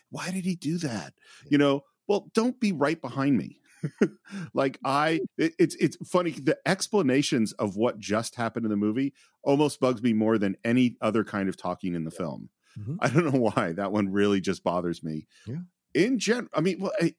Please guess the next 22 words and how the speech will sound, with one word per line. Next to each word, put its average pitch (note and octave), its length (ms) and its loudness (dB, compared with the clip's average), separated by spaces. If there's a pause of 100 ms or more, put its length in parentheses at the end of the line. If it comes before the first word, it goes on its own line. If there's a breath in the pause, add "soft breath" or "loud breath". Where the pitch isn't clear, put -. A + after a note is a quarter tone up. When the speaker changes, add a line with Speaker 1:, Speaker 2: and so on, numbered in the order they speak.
Speaker 1:
you D#3 100 -2
know, A2+ 260 -2 (240)
a-, D3 160 0
and D3 80 2
it's C#3 100 -2
funny. C3+ 300 2
I A#2+ 100 2
remember C#3 560 0 (160)
when B2+ 180 -2
I A#2 100 2
learned, B2+ 440 2
like, F#2+ 320 0
"Oh, E3+ 200 2
don't C3+ 400 0
in C3+ 160 2
general B2 320 0
go A2 120 2
to A2 80 0
see A#2+ 140 -2
movies G#2 300 2
in G2 80 -2
Glendale." F#2 400 -4